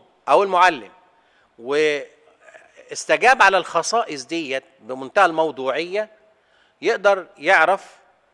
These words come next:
بس، بس بقول إيه، في مكانين مختلفين، يعني الأب يعمل الاستبيان والمعلم يعمل الاستبيان، نشوف مدى التطابق بين الاستجابات في الحالتين. إذا اتفقوا الاتنين على إن الستة دي، دي بتحصل وأقل من ستة برضو بتحصل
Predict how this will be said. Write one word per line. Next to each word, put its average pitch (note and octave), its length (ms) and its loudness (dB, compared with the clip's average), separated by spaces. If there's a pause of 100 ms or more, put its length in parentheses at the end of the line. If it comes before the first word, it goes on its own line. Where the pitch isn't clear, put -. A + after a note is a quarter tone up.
بس، C#3 260 -4
بس C3 400 -6
بقول F3 300 -4
إيه، F#3 180 -4
في D3 140 -14
مكانين C#3+ 420 -6
مختلفين، D#3+ 640 -8 (420)
يعني C3 220 -2
الأب F#3+ 300 0
يعمل F#3+ 280 -4
الاستبيان F#3+ 600 -6 (460)
والمعلم E3 600 0
يعمل G3 280 -2
الاستبيان، C3+ 460 -10
نشوف G3+ 320 -14
مدى G3+ 160 -2
التطابق F#3 580 -4
بين F3+ 340 -6 (320)
الاستجابات C#3+ 640 -6
في - 80 -6
الحالتين. C3+ 520 -8 (840)
إذا C3 160 -4
اتفقوا A3+ 460 -4
الاتنين E3+ 380 -6
على C#3+ 240 -4
إن F#3 120 -8
الستة E3 360 -10
دي، D3 240 -12
دي B2+ 100 -16
بتحصل A3+ 520 -8 (460)
وأقل G#3+ 460 0
من F#3 120 -8
ستة G#3 320 -8
برضو D#3+ 260 -6
بتحصل F#3 540 -8